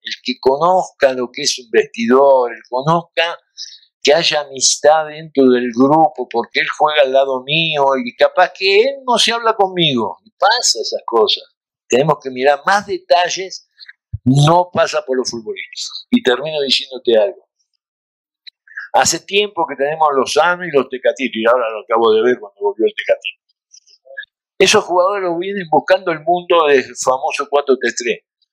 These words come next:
que es la amplitud, que es el famoso wing, que se usaba la palabra wing,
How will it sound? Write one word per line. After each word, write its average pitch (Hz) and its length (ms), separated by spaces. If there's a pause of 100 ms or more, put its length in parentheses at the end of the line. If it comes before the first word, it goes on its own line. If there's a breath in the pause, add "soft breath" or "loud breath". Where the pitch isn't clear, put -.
(1080)
que 170 260
es - 320
la 127 140
amplitud, 135 680
que 156 300
es 180 160
el 147 100
famoso 139 480
wing, 143 500
que - 60
se - 160
usaba 131 320
la 117 120
palabra 123 520
wing, 117 440